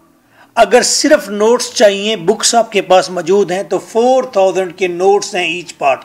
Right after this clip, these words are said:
के। फी बैंक अलफला में जमा कराएंगे या ईजी पैसा अकाउंट में जमा कराएंगे। टू डेज में आपको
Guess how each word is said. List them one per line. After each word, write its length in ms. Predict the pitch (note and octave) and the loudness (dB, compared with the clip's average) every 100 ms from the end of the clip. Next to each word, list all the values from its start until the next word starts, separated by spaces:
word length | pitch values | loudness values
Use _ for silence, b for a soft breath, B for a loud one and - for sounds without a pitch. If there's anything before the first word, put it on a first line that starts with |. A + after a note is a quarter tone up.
| - | -14
के। 120 | - _ b b b b b | -20 _ b b b b b
फी 340 | - B3 B3+ | -6 -2 -2
बैंक 500 | D#3+ C#3 G#3+ A#3+ - | -2 -2 -2 -2 0
अलफला 440 | G#3 - G#3 G3+ G3+ | 0 0 2 2 4
में 140 | F#3+ | -2
जमा 200 | G3+ F#3+ | -2 -2
कराएंगे 580 | - E3 C#3+ B2+ B2 A#2+ b b b | -4 -8 -8 -14 -20 -20 b b b
या 380 | D#3+ E3+ - - | -2 0 0 -2
ईजी 300 | A3 G3+ G#3+ | -4 -4 -6
पैसा 380 | G#3+ F#3+ F3+ G3+ | 0 0 0 -4
अकाउंट 440 | - F3+ G3 G#3+ | -6 -4 0 0
में 180 | F#3+ F#3 | -2 -4
जमा 240 | E3 D#3+ D3+ | -2 -2 -4
कराएंगे। 540 | D3 C3 B2 B2+ A#2+ b b b - | -6 -12 -12 -18 -20 b b b -4
टू 240 | B3+ C4 | -2 -2
डेज 340 | F#3+ G#3 F#3+ E3+ | 2 2 2 -2
में 200 | F#3+ F3+ | -6 0
आपको 800 | F3+ F3+ - - E3 F3 F3 | 2 0 -2 -2 0 0 -4